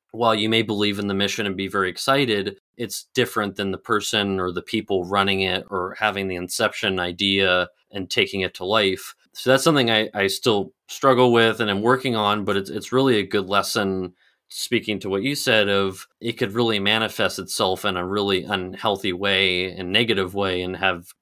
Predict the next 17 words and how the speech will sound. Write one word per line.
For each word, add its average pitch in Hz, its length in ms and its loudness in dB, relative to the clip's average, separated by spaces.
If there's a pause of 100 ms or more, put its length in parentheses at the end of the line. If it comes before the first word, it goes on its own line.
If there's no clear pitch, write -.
not 101 320 2
great 90 220 -2
consequences. 95 800 -6
So 101 340 -4 (340)
yeah, 151 180 4
I, 127 240 0
I 135 60 -6
think 139 220 -4
that's 143 220 -2
the 160 60 2
other 151 160 0
benefit 117 460 -2
of 104 140 -4
what 104 120 -2
we 107 140 -4
do 123 320 4
is 98 380 2